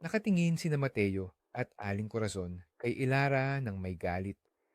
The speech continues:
hinaluan ng kumpletong kawalan ng pag-asa. Niyakap ni Sofia si Elara.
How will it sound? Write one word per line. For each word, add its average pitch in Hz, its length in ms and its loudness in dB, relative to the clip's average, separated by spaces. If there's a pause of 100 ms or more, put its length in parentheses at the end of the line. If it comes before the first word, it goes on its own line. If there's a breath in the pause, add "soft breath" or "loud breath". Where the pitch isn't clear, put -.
(340)
hinaluan 107 480 -4
ng 104 160 -6
kumpletong 104 560 -6
kawalan 95 320 -4
ng 95 160 -8
pag-asa. 90 640 -10 (960)
Niyakap 165 560 2
ni 127 80 -4
Sofia 117 400 -2
si - 160 -4
Elara. 87 480 -4